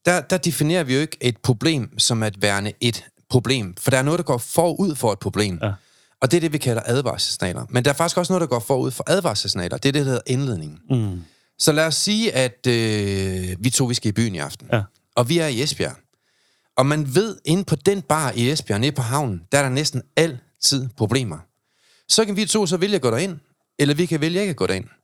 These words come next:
Speaker 1: Men indledningsvis, bare det, jeg ved, at der er mange problemer derinde, så vil jeg antage, at jeg vil foreslå for dig, Per, lige den der bar,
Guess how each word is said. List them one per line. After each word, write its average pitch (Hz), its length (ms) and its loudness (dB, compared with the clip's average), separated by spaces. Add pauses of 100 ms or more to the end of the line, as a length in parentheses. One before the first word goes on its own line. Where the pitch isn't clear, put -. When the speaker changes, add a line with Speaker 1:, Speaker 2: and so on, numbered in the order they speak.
(360)
Speaker 1:
Men 143 160 4
indledningsvis, 160 840 2 (100)
bare 147 120 4
det, 165 100 2
jeg 143 220 0
ved, 190 140 4
at - 100 -6
der 127 60 0
er 113 40 2
mange 113 220 -2
problemer 127 440 0
derinde, 104 280 -2
så - 140 4
vil 180 100 2
jeg 175 200 -2
antage, 113 680 0
at 117 120 2
jeg 156 80 4
vil 143 80 0
foreslå 131 400 0
for 110 100 -4
dig, 104 200 2
Per, 139 140 2
lige 156 260 -2
den 165 180 2
der 127 80 2
bar, 110 360 -2